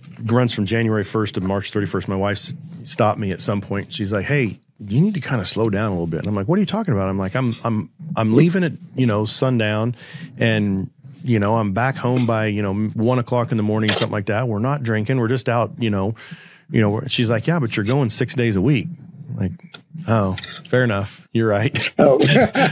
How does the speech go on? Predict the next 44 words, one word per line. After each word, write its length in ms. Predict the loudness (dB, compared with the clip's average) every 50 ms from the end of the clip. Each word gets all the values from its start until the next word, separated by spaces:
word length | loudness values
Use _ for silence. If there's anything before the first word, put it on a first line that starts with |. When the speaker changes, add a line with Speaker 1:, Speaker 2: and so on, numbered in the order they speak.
| -2 -6 -6 0
Speaker 1:
"Fair 200 | 4 4 6 6
Speaker 2:
enough. 160 | 6 6 6 6
Speaker 1:
enough. 260 | 4 2 2 0 0
You're 100 | 0 2
sitting 280 | 2 4 4 4 4
at 60 | 4 4
home 180 | 4 4 2
by 120 | 2 2 2
yourself 520 | 2 2 2 2 2 2 2 2 0 0
watching 380 | 0 2 2 2 0 0 0 2
T 160 | 2 2 2
V, 380 | 4 4 4 2 2 2 0 0
and 100 | 2 2
I'm, 260 | 2 4 4 2 2 0 -2 -6 _ -2
you 100 | 0 2
know, 160 | 4 4 2
Speaker 2:
Exactly 320 | 2 0 -4 -8 -4 -2 2 4
Speaker 1:
six 240 | 4 4 4 4
days 220 | 2 4 4 4 4
Speaker 2:
right. 80 | 2
Speaker 1:
in 60 | 2 2
a 20 |
week. 280 | 4 2 0 0 -2 0
All 180 | 0 2 2
right. 240 | 2 0 0 0 0
You're 160 | 0 0 2
right. 260 | 2 2 0 0 0
Yep. 260 | -2 -2 -2 -4 -4 -8 _ -4
All 140 | -2 0 0
right." 220 | 2 0 0 -2 -6 _ _ -2
But 160 | -2 0 2
it's, 260 | 2 2 2 0 -2 -2 -2
I 200 | 0 0 2 0 0 0 0
Speaker 2:
I, 200 | 2 2 2 0 -2 -6 -8 0 4
I 100 | 6 6
actually 560 | 6 6 4 4 4 4 6 6 6 6 4
did. 340 | 2 2 2 4 4 4 2
My 100 | 2 0 0
friends 360 | 2 2 4 4 4 4 2
thought 140 | 0 0 0
I 40 | 0
was 140 | -2 -2 -4
crazy. 600 | -4 -4 -2 2 4 4 4 4 4 4 4 2 4
They, 320 | 4 4 4 2 2 0